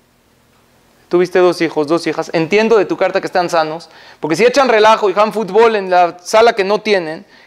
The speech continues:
quiere decir que son niños que, Baruch Hashem, hay niños que no pueden hacer eso. Y hacen la tarea y todo ahí, to-, ahí es la sala, el comedor, la tarea, y ahí se pelean y ahí hacen todo. Y número tres,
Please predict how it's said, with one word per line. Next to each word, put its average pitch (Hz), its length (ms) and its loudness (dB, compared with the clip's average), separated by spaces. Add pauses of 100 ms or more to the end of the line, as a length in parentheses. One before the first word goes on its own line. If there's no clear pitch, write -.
quiere 240 220 2
decir 202 260 0
que 196 120 -6
son 214 180 -8
niños 226 400 -8
que, 208 80 -6
Baruch 202 200 -4
Hashem, 220 380 -8
hay 190 160 -2
niños 190 460 -8
que 208 80 -2
no 233 160 0
pueden 196 240 -2
hacer 143 220 -12
eso. - 220 -20
Y 143 80 0
hacen 165 180 0
la 185 100 0
tarea 208 480 2
y 170 60 -4
todo 190 260 0
ahí, 220 360 0
to-, 202 160 -4 (220)
ahí 175 160 2
es 220 120 2
la 202 100 2
sala, 220 280 2
el 196 100 -2
comedor, 190 420 0
la 175 160 0
tarea, 196 420 2
y 175 60 0
ahí 185 320 0
se 196 100 -6
pelean 202 460 0
y - 20 0
ahí 175 120 0
hacen 165 240 -2
todo. 135 180 -8 (2500)
Y 147 60 -8
número 202 320 2
tres, 196 540 -4